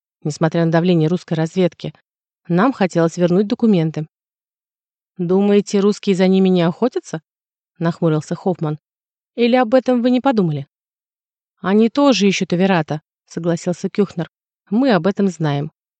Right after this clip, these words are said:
В Кельне именно русские агенты хотели встретиться с бывшим связным. И мы помешали этой встрече».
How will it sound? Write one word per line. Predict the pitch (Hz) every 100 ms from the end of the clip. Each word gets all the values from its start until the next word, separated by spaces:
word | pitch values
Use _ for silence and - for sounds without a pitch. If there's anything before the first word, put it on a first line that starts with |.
| _ _
В | _ _
Кельне | - 208 220 220 233
именно | 220 233 240
русские | 247 - - 269
агенты | 226 175 147
хотели | 160 160 160 156
встретиться | 151 185 202 202 156
с | 156
бывшим | 175 - 175
связным. | - 190 180 151 147 _ _ _ _ _ 311
И |
мы | 311 233
помешали | 175 185 - 156 143
этой | 147 147
встрече». | - 151 143 156